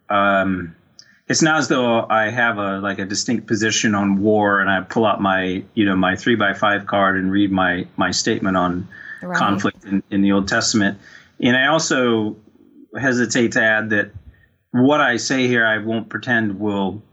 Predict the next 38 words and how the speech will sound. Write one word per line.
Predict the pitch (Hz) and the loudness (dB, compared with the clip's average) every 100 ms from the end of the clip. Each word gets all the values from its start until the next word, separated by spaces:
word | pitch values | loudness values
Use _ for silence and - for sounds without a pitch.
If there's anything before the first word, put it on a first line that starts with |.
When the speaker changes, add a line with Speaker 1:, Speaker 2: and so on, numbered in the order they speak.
| _ | _
Speaker 1:
you | 123 | 0
know, | 101 | 0
dull | 98 110 110 | 2 2 2
the | 104 101 | 2 4
edge | 110 104 104 | 2 0 -2
of | 90 | 0
this | 95 | -2
particular | - 107 120 110 110 98 | -2 -2 0 2 2 2
knife, | 98 95 98 - - - - | 2 2 -2 -6 -10 -16 -2
um, | 104 101 95 92 92 92 98 - _ - - _ _ - | 2 4 4 2 0 -4 -6 -12 _ -20 -20 _ _ -2
and | 113 104 101 98 95 90 - - | 2 4 4 2 2 -2 -6 -4
will | 113 107 104 | 0 2 2
resolve | 101 107 107 110 104 | 2 2 2 2 0
the | 104 | 0
tension | - 113 110 107 | 0 0 2 0
that | 110 - | 0 0
people | 113 - | 0 0
probably | 95 101 98 95 101 | -2 -2 0 0 -2
feel, | - 113 107 95 92 95 - - | 0 0 0 0 -2 -6 -12 -2
um, | 92 92 92 90 90 - - - - | 0 2 2 -2 -4 -12 -18 -16 -6
about | 101 104 98 | -2 0 0
conflict | - 101 101 104 - | -2 -2 -2 -6 -6
in, | 104 92 90 | -4 -4 -6
in, | 104 95 95 - | -4 -2 -2 0
and | 113 | 0
especially | 104 - 139 - 104 | 0 0 -2 0 0
in | |
the | 98 | 2
Hebrew | 113 107 | 2 0
Bible, | 98 92 92 92 | 0 0 0 -4
but | 98 - | -4 -2
conflict | 113 107 107 101 - | 0 0 -2 -4 -2
in | 95 | -4
the | |
Bible | 90 92 92 92 - - _ _ _ _ _ _ - - | -2 -2 -2 -6 -8 -20 _ _ _ _ _ _ -6 0
and | 113 | 2
violence | 113 120 107 85 - - - | 2 2 0 -4 -8 -10 -6
and | 113 98 95 90 | -2 -2 -2 -6